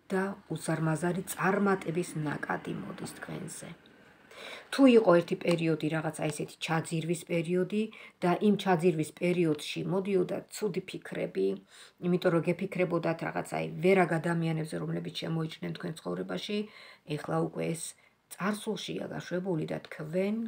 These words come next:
ხართ ჰარმონიაში სამყაროსთან. აი ესეთი მდგომარეობა ჩანს სამომავლოდ თქვენთვის. აქ შედგა პროგრამა, სათქვენოდ,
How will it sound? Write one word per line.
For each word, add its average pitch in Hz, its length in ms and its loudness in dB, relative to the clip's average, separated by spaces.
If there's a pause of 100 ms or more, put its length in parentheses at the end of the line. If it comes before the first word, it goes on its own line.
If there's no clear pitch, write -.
ხართ 160 400 -6 (260)
ჰარმონიაში 165 800 -2 (320)
სამყაროსთან. 175 1040 -4 (960)
აი 214 160 6
ესეთი 208 380 2
მდგომარეობა 156 680 -2
ჩანს 220 280 -4
სამომავლოდ 190 840 4
თქვენთვის. 180 680 -2 (380)
აქ 175 180 -4
შედგა 160 440 -6
პროგრამა, 156 640 -6 (1080)
სათქვენოდ, 165 800 -4